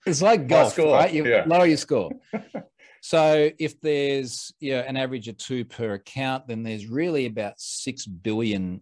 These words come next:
Speaker 1: unique email addresses, which means six billion rows in Azure table storage. There's, there's not an easy way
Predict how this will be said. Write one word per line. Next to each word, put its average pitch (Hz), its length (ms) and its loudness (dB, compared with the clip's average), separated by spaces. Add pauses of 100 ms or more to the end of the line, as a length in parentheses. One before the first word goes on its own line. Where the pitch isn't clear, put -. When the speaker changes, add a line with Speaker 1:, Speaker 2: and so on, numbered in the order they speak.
(120)
Speaker 1:
unique 104 380 -4
email 101 320 -6
addresses, 87 480 -10
which - 180 -10
means 92 320 -6
six - 260 -8
billion 101 600 -6
rows 95 720 -6 (100)
in 98 140 -12
Azure 92 260 -10
table 107 380 -6
storage. 107 500 -12 (720)
There's, 120 580 -2 (220)
there's 113 240 -4
not 127 320 0
an 143 140 0
easy 110 320 0
way 113 320 -2